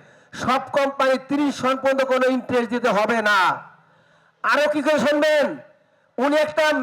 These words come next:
ম্যান পাওয়ারের, ম্যান পাওয়ারের লাইসেন্স নিয়েছেন, আদম ব্যবসায় লাইসেন্স, যেটা হাস্যকর না ভাই? একটা সরকার পর্দন হয়ে একটা লাইসেন্স এই বছর ইস্যু করেছে, সেটা ওনার নামে। উনি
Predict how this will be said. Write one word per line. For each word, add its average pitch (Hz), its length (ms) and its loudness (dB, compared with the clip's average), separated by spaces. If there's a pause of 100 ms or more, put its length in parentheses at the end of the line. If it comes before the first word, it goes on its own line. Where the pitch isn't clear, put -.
ম্যান 285 200 2 (240)
পাওয়ারের, 302 360 2 (120)
ম্যান 262 180 0 (120)
পাওয়ারের 285 380 2
লাইসেন্স 262 400 0 (100)
নিয়েছেন, 214 340 0 (140)
আদম 277 220 0 (100)
ব্যবসায় 214 420 0
লাইসেন্স, 180 380 -2 (580)
যেটা 254 320 0
হাস্যকর 285 560 0
না 320 140 2
ভাই? 339 320 4 (1160)
একটা 277 160 0 (160)
সরকার 277 360 0 (120)
পর্দন 254 380 0
হয়ে 277 140 2 (160)
একটা - 220 -4 (120)
লাইসেন্স 262 380 0 (100)
এই 254 100 -2
বছর 240 260 -2
ইস্যু 208 200 -2
করেছে, 254 220 0 (120)
সেটা 254 180 0
ওনার 240 240 0
নামে। 180 220 2 (1080)
উনি 285 160 0